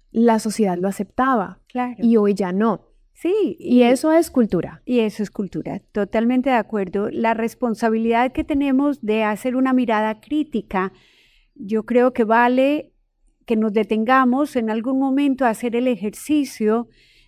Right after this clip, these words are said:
Speaker 2: de decir, a ver, ¿qué normas tácitas o explícitas pone la cultura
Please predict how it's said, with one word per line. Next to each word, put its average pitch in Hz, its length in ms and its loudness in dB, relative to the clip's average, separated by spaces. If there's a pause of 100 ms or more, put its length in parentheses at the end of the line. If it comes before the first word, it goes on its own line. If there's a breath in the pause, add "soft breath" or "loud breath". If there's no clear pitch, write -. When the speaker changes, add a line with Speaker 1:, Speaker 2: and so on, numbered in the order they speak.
Speaker 2:
de 196 580 0
decir, 226 460 -2 (100)
a 220 80 -2
ver, 254 240 -2
¿qué 285 140 0
normas 277 840 0 (500)
tácitas 294 720 2
o - 40 4
explícitas 262 1080 -2
pone 269 340 0
la 262 120 2
cultura 277 840 -2